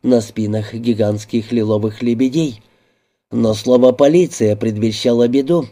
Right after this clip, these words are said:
а когда попадёшь в беду, надо делать то, чему тебя научила твоя мать. "Хотите лечь со мной?" — приветливо спросила она у Хейза.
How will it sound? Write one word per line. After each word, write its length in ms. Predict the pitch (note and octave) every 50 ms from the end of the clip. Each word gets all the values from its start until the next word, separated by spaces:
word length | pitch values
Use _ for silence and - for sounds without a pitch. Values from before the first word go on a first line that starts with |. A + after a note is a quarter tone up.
| _ _ _ _ _ _ _ _ _ _
а 160 | - A2 G#2+
когда 340 | G#2+ A2+ G#2 G2+ G2 G#2 G#2+
попадёшь 520 | G#2+ B2 G#2+ A2+ A#2+ A#2 A2+ B2 A#2+ A2+
в 60 | A2 G#2+
беду, 400 | A#2+ C3 C3 C#3+ E3+ E3+ D#3 A2 - _ _ _ _ _ _ _
надо 320 | A2 A2+ A2+ A2 G2+ A2 G#2+
делать 400 | G2+ A2+ A2 A2+ A2+ G#2+ A2 -
то, 240 | A2 G#2+ G#2+ G#2+ G#2+ - -
чему 320 | - - C3 A2+ G#2 G2+
тебя 280 | G2+ - G#2+ G#2 A2 G#2
научила 540 | G#2+ G#2+ G#2+ G#2 G#2 - A#2+ G#2+ G#2 G#2
твоя 320 | G2+ G#2 A2+ A#2 A#2 A#2 B2
мать. 320 | C#3 D3+ D3+ B2+ - - _ _ _ _ _ _ _ _ _ _ _ _ _ _ _ _ _ _ _ _ _ _ _ _ _ _
"Хотите 600 | - C3+ C3 B2+ A#2+ - G3 G#3 G3 - B2 A2
лечь 280 | A2 A#2 A#2+ A2+ G#2
со 200 | - - - B2+
мной?" — 380 | B2+ C3+ C#3 C#3 B2 A2 G#2 - _ _ _ _ _ _ -
приветливо 600 | C3 C3 B2 G#2+ G#2+ G#2 G#2+ G#2+ A2 G#2 A2 G#2+
спросила 640 | G#2+ - - A#2 A#2 A2 - B2 A2+ A2 A2+ A2 -
она 280 | - B2 A#2 A2+ A2+ - -
у 100 | C#3 A#2+
Хейза. 460 | - E3+ F3 D#3 B2 G#2+ A#2 G2